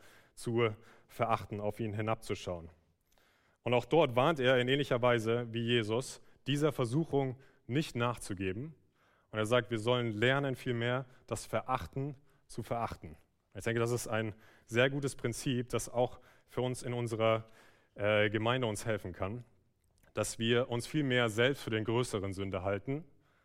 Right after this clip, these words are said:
und nicht unseren Bruder als den größeren Sünder. Und dass wir viel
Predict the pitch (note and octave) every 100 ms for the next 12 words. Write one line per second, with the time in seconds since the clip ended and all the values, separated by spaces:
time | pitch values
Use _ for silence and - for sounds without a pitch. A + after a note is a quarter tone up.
0 | _ _ _ _ _ _ G#2+ G#2 A2+ B2+
1 | A2 G#2+ G2+ G#2 G#2+ G2+ - F#2+ F#2 -
2 | G2 G2 G#2 - F#2+ F#2+ F#2+ F#2 E2+ E2+
3 | _ A#2 A#2+ C3+ - F3 F#3+